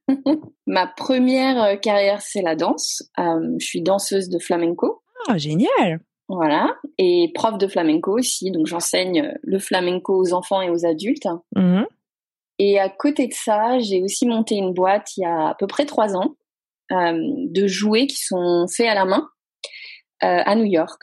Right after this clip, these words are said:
Speaker 1: Donc, euh, je me suis lancée dans l'entrepreneuriat il y a, il y a trois ans.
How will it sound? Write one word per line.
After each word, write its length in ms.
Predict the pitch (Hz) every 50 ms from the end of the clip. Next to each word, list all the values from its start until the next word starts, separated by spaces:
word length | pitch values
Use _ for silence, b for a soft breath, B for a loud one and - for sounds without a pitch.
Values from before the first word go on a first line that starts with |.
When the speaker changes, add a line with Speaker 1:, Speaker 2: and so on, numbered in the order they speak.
| 185 -
Speaker 1:
Donc, 280 | 165 165 160 160 -
euh, 480 | 175 160 156 156 156 - - - 85 87 - 80 - - - _ _ _ _ _ _ _ _ _ _ _ _ _ - - _ _ _ _ _ _ -
je 60 | 165
me 40 | 175
suis 180 | - - -
lancée 260 | 175 175 175 - 233
dans 140 | 208 196 175
l'entrepreneuriat 880 | 175 175 185 - - 185 - - 185 175 175 175 175 170 165 175 180
il 60 | 185 185
y 40 |
a, 200 | 165 160 156 160 165
il 80 | 175
y 40 | 156
a 60 | 160
trois 300 | 156 - - 180 170 -
ans. 120 | 320 -